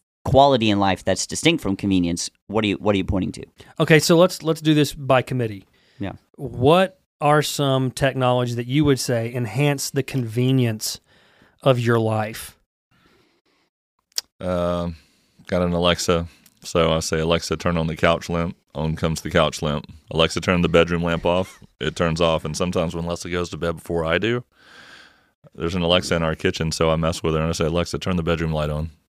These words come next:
Speaker 3: Turn it off.
Speaker 2: <laughs>
Speaker 3: Turn it on. Turn it on." <laughs> And so she's got a strobe light going. She has no idea what's happening.
Speaker 2: That's hilarious.
Speaker 1: <laughs> Yeah, yeah. Um, convenience. I mean, I, I said the Keurig already. Um,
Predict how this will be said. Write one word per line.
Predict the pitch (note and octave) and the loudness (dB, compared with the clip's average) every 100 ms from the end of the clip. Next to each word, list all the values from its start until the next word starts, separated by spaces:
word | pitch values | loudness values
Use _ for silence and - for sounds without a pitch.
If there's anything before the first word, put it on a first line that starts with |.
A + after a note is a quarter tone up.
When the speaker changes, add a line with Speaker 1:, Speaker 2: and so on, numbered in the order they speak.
| _ | _
Speaker 3:
Turn | - F2 | 0 4
it | E2 | 6
off. | E2+ B2+ - | 6 4 4
Speaker 2:
<laughs> | G#3 - - | 4 4 2
Speaker 3:
Turn | G2 | 4
it | C3 | 4
on. | F#2 F2 | 4 2
Turn | F#2+ F#2 | 0 2
it | F2+ F#2+ | 2 2
on." | C3 | 0
<laughs> | - | 0
And | A2+ | -4
so | - A2+ - - E3+ C3 | 2 2 2 -6 -6 -6
she's | - B2+ | -4 4
got | B2+ | 4
a | G#2 | 4
strobe | - A2 G2 | 6 6 6
light | F#2+ | 4
going. | F#2+ F#2 F#2+ | 4 2 4
She | G2+ | 4
has | G2 | 4
no | G2 G2+ | 4 4
idea | F#2+ F#2 | 4 4
what's | F2 | 2
happening. | F#2 F2 E2 F2+ | 0 -2 -2 -2
Speaker 2:
That's | C#3 B2 | -2 -2
hilarious. | - A#2+ A2+ A#2 C3 - _ | -2 -4 -4 -6 -10 -18 _
Speaker 1:
<laughs> | - | -10
Yeah, | F#2+ B2 - | -10 -12 -12
yeah. | F#2 - _ _ _ _ - _ _ _ _ - _ _ _ - - - - | -12 -12 _ _ _ _ -20 _ _ _ _ -20 _ _ _ -10 -10 -10 2
Um, | C3+ C#3 C3+ | 4 6 4
convenience. | - B2 D#3 D#3 B2 - | 0 2 2 4 0 0
I | |
mean, | B2+ A#2+ A#2 A2+ - - | 2 2 0 -4 -12 -10
I, | G2+ G#2 | -8 -6
I | G#2+ | -6
said | - B2 | -4 -4
the | A2 | -4
Keurig | - A#2+ A#2 | 0 2 4
already. | A2+ A2+ A2+ A2 - | 4 4 2 2 0
Um, | G#2+ G#2+ G2+ G2+ | 2 2 2 -2